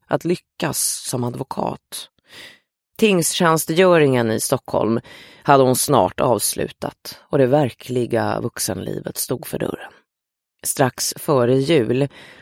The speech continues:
hade en mycket välrenommerad advokatbyrå på Sturegatan hört av sig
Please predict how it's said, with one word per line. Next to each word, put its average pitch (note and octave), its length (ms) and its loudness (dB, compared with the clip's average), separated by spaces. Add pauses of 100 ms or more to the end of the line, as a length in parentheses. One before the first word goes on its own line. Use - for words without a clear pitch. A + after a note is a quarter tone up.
(120)
hade D#3 240 2
en E3+ 120 2
mycket F#3+ 320 0
välrenommerad A2+ 840 2
advokatbyrå A#2 760 0
på C#3 120 -6
Sturegatan C3 720 2
hört G#2+ 200 -8
av - 160 -4
sig - 320 -4